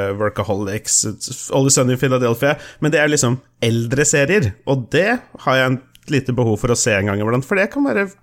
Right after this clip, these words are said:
jeg liker å bare sette på en serie, og så går det. Mens, ja, det er kanskje ikke så mye nytt som ordentlig,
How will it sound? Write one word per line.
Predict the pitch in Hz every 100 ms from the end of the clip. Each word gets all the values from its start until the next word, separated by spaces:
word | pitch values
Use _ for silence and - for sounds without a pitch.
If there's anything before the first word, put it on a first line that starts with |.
| - -
jeg | 190
liker | 165 139 -
å |
bare | 175
sette | - - 120
på | 127
en | 131
serie, | 107 104 143
og | 120
så | - 127 107
går | 104 113
det. | 190 - - - - -
Mens, | 143 135 135 - -
ja, | 156 196
det | 160
er |
kanskje | 311 208 185
ikke |
så | -
mye | 226 202 165
nytt | 147 170 - -
som | - 165 165 -
ordentlig, | 110 107 - 117 120 117 123